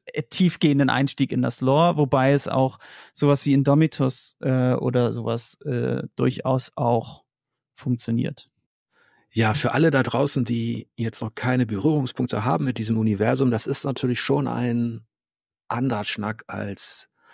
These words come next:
Speaker 2: D and D und Star Wars und schon gar nicht mit Star Trek zu vergleichen. Ähm, und du hast es schon, hm, schön beschrieben,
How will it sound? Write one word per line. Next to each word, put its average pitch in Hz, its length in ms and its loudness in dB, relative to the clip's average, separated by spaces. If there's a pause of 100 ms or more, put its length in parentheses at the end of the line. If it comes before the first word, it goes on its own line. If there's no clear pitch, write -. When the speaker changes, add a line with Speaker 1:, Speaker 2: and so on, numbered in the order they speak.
(160)
Speaker 2:
D 135 200 4
and 131 160 2
D 104 480 2
und 139 160 0
Star 101 380 2
Wars 104 380 -2
und - 180 2
schon 123 160 2
gar 117 140 2
nicht 113 120 -4
mit 117 80 -2
Star 107 220 -2
Trek - 220 -8
zu 113 100 -4
vergleichen. 101 720 -2
Ähm, 98 480 -10
und 110 160 -4
du 123 80 4
hast 139 120 2
es 139 80 0
schon, 123 380 0 (340)
hm, 120 360 -6
schön 135 260 2
beschrieben, 127 680 -4